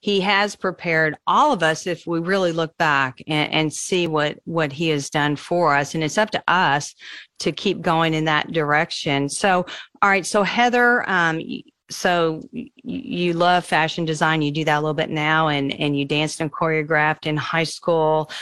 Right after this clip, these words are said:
Um, talk about your writing. Like, w-, when did that start, and when did you develop that?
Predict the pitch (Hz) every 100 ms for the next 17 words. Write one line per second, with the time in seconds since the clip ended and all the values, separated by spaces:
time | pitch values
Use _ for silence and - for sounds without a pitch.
0 | - - 175 160 151 156 - 233 262 -
1 | 381 247 185 143 143 160 160 135 131 -
2 | 160 156 - - 170 160 - _ 180 180
3 | 190 220 269 262 143 151 - - 151 143
4 | 156 160 156 151 151 147 139 139 147 143
5 | 135 147 139 131